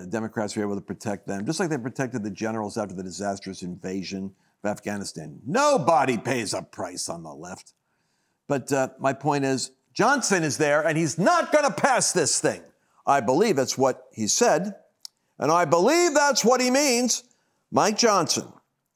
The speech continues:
We, I know, you know, uh, several folks on, on our, uh, our friends have been hard on him because he's not taking a tougher stand on,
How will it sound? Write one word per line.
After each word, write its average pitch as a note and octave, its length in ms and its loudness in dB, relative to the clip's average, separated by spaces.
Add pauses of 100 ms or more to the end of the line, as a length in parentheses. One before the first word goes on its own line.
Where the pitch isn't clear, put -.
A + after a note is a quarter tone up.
We, B2 220 0
I C3 80 2
know, C#3+ 240 2
you C#3 140 -2
know, C#3 400 2
uh, A2 420 2 (600)
several B2+ 460 0
folks B2 380 0
on, A2 260 -2
on A2 220 -2
our, G#2 260 0
uh, G2+ 200 -2 (1040)
our A2 140 -2
friends D3 500 -2
have A2 180 -6
been G#2+ 180 -4
hard E3+ 380 2
on C3+ 240 -2
him B2 460 -4 (440)
because A#2 360 -2
he's B2 200 -4
not B2 160 -4
taking A#2+ 240 -4
a A2 60 -6
tougher A2+ 280 -6
stand A2 420 -4
on, G2+ 260 -6